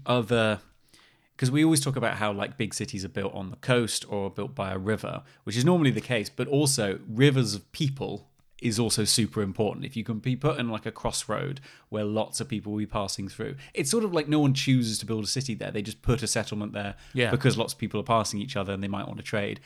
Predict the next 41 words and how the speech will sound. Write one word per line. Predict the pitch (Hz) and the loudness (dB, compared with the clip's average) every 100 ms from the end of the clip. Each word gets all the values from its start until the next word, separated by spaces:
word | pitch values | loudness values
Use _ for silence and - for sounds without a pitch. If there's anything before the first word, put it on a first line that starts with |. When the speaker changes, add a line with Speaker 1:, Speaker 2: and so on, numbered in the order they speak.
| - - - | -20 -18 -6
Speaker 1:
and | 110 | -2
then | 107 | 0
that | 101 92 | -2 -2
grows | 104 98 92 | 0 0 -2
into | 90 98 | -8 -8
a | |
city. | - 104 - - - | -6 -8 -10 -14 -10
Speaker 2:
Absolutely. | 127 120 - 127 185 82 - | -8 -4 -4 -4 -6 -8 0
And | 117 | 0
this | 131 | 2
is | 131 | 0
exactly | 120 110 131 131 104 | -2 0 0 0 -6
what | 98 | -4
happened | 110 - 107 | -4 -4 -4
here. | 135 85 | -2 -2
So | - 104 - - - | -2 -2 -4 -16 -12
it, | 123 127 | -6 -4
it | 127 | 0
does | 127 135 | 2 2
actually | - - 107 | 0 -2 0
lie | 87 90 - | 0 0 -2
on | 107 95 92 98 _ - | -2 -2 -4 -8 _ -6
in | 113 110 | -2 0
the, | 104 101 - | -2 -6 -8
in | 110 | -8
the | 101 | -8
heart | - - 143 110 - - - - - | -8 -6 -2 -2 -4 -8 -12 -10 -8
of | 104 - | -8 -6
the | 98 | -10
Kabul | - 117 101 107 110 101 | -4 -6 -2 -2 -2 0
River | 104 101 104 | 0 0 -2
Valley. | 117 156 82 - _ _ _ - | 0 0 -2 -8 _ _ _ -20
So | - 131 | -2 0
Speaker 1:
Ah, | - 147 | 0 2
Speaker 2:
Kabul | 117 120 | 2 2
Speaker 1:
nice. | 113 107 | 2 0
Speaker 2:
River | 127 92 85 80 | 0 0 -4 -4
is | 104 98 | -6 -6
as | 107 | -4
old | 107 104 104 90 | -2 0 -2 -2
as, | 92 - | -4 -6